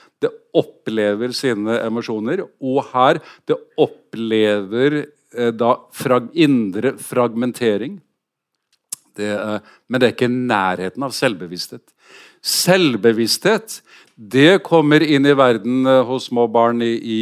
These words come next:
fire-fem års, eh, alderen. Og det er da de, de får narrativ identitet og kan si at «jeg heter sånn og sånn, jeg kommer fra det og det»,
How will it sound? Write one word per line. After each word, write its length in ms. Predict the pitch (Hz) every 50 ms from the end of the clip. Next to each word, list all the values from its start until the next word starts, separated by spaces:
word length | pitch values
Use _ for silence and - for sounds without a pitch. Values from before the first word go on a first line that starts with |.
| 113 110
fire-fem 1080 | - - - 123 120 117 110 104 104 101 95 95 101 104 104 104 98 - 117 101 90 95 98
års, 200 | 98 92 - - - - - 104
eh, 140 | 101 104 - - 104
alderen. 540 | 104 101 98 95 113 135 175 214 226 214 - _ _ _ _ _ _ _ _ _ _ _ _ _ - -
Og 120 | 123 110 110
det 80 | 127
er 140 | 127 127 127 123 110 95 90
da 200 | - 120 117 120 131 156 180 190 147 117 - - 113
de, 140 | 113 135 143 135 135 139 - 123
de 120 | 117 131 131
får 360 | - - 135 131 127 123 - -
narrativ 800 | 127 120 117 110 101 95 - 98 104 104 104 - - 117 117 123
identitet 800 | 113 120 107 120 113 110 113 123 113 - - 143 180 190 - -
og 140 | 127 127 113 -
kan 180 | - 120 120 113
si 240 | - - - 127 113 110
at 100 | 117 117
«jeg 480 | - 113 107 104 104 98 104 104 117 110 110
heter 340 | 120 110 - - 107 101
sånn 180 | - 107 104 107 107
og 60 | 104
sånn, 240 | 107 120 135 139 135
jeg 200 | 117 107 107 104
kommer 320 | - - 110 98 92 101 92
fra 180 | - 107 107 104
det 120 | 101 104 101
og 80 | 101 104 104
det», 160 | 123 165 196